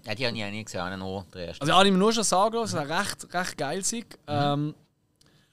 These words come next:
Speaker 2: aber, pff, ja, irgendwie habe ich jetzt auch keinen Bock mehr gehabt <laughs> nach dem. Ja, das war
Speaker 1: Okay.
Speaker 2: ziemlich eine Enttäuschung gewesen.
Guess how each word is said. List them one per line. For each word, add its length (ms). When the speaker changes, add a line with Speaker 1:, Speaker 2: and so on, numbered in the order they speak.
Speaker 2:
aber, 360
pff, 360
ja, 100
irgendwie 200
habe 120
ich 80
jetzt 60
auch 40
keinen 160
Bock 240
mehr 120
gehabt 260
<laughs> 100
nach 140
dem. 260
Ja, 140
das 140
war 80
Speaker 1:
Okay. 260
Speaker 2:
ziemlich 240
eine 100
Enttäuschung 400
gewesen. 340